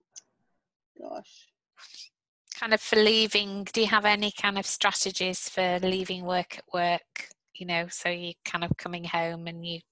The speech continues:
Speaker 2: how do you declutter from that
Speaker 1: Hmm,
Speaker 2: when you've had
Speaker 1: I
Speaker 2: a
Speaker 1: think I've
Speaker 2: stressful
Speaker 1: just,
Speaker 2: day?
Speaker 1: yeah,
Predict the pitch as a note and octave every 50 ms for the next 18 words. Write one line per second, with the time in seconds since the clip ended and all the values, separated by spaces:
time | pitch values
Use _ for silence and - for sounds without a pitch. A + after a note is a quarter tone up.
0 | _ - - G3 F#3 F#3 F#3 F3+ F3+ F3 E3+ F3 - _ _ - - - - -
1 | - - - - _ _ - F#3+ F3+ F3+ - - - F#3+ F#3 - - - - E3+
2 | F3 - - - - - - - - - - F#3 F3 E3+ E3 E3 E3+ E3 E3+ -
3 | - _ _ - - - - - - _ _ D4+ F4 F#4 F4 F3+ F3+ - - -
4 | C#4 - D4 D4 E4 - F#4+ F#4 - - C#4+ A3 F#3+ F#3 - F#3 F3 F3 F3 F3+
5 | - _ _ _ _ _ _ _ _ _ _ _ _ _ _ _ _ - A3 G3